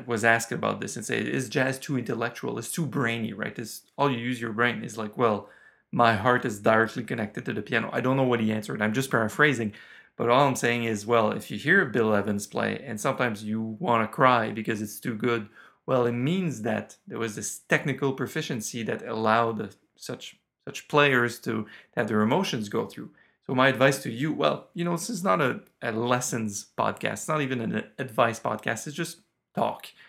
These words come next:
So I think personally, talking, just talking, like, once you can connect so deep with a piece of music, with your instrument, with chord changes, with other players, with the audience members, once you can connect and play stuff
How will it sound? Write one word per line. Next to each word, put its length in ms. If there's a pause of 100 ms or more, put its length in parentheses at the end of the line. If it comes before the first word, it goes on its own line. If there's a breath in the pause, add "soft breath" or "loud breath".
(380 loud breath)
So 400 (840)
I 200
think 400 (280)
personally, 520 (220)
talking, 440
just 220
talking, 360 (580 soft breath)
like, 240
once 300
you 60
can 180
connect 460
so 340
deep 300
with 120
a 60
piece 320
of 140
music, 420
with 180
your 140
instrument, 560
with 220 (240)
chord 240
changes, 460
with 180 (140)
other 340
players, 520
with 100
the 160
audience 480
members, 340
once 200
you 60
can 200
connect 640 (380 soft breath)
and 260
play 280
stuff 640